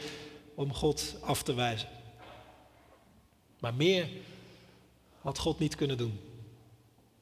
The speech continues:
Verder dan hij gaat in zijn zoon, kon Jezus, kon God niet gaan. Daarom overheerst, zoals altijd in de verhalen van Jezus, het goede nieuws. Het aanbod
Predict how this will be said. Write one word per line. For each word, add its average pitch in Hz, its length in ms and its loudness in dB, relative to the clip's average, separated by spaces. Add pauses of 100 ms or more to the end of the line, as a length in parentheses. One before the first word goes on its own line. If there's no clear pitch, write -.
(480)
Verder 190 340 10
dan 180 120 12
hij 165 100 8
gaat 185 340 8
in 170 100 4
zijn 151 140 4
zoon, 165 340 4 (800)
kon 147 180 0
Jezus, 139 500 2 (240)
kon 135 180 -2
God - 360 -2
niet 131 260 0
gaan. 113 300 2 (2000)
Daarom 151 440 10
overheerst, 147 600 8
zoals 151 180 8
altijd 160 440 12
in 165 60 6
de 165 80 8
verhalen 151 360 12
van 156 120 8
Jezus, 147 440 8 (580)
het - 180 -2
goede 160 240 4
nieuws. 156 500 2 (920)
Het - 140 -8
aanbod 147 680 6